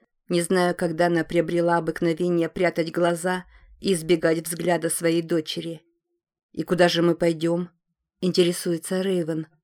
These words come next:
Макс с Кэпом переглядываются. «Что-то назревает на севере», — отвечает Макс. «В Портленде». «В Портленде?» — переспрашиваю я невольно.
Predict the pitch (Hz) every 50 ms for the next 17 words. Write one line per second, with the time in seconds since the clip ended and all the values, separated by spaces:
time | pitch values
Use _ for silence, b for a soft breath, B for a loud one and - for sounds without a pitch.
0 | _ _ _ _ _ _ _ _ _ - 170 165 165 165 - - - - 180 170
1 | 175 170 175 170 175 170 180 165 175 170 165 156 147 156 156 160 160 156 - -
2 | - - 160 165 - _ _ _ _ _ _ _ _ _ _ _ _ _ - -
3 | - - 170 156 - 156 156 156 147 156 151 156 147 151 151 143 139 - 160 165
4 | - - 185 160 147 147 147 143 143 143 139 - _ _ _ _ _ _ _ _
5 | _ - 170 - - 190 180 - - 175 160 156 156 - 196 190 175 160 - -
6 | - - - _ _ _ _ _ _ _ _ _ _ - 185 180 - - 151 151
7 | 147 139 135 143 143 139 - _ _ _ _ _ _ _ _ _ _ _ _ _
8 | - - _ - 175 185 185 - - 262 277 269 233 - 190 175 165 - _ _
9 | _ _ _ _ _ _ _ _ - 196 190 196 190 - - 208 202 196 - -
10 | 170 170 175 175 175 190 185 185 180 180 185 214 208 190 175 175 170 170 160 -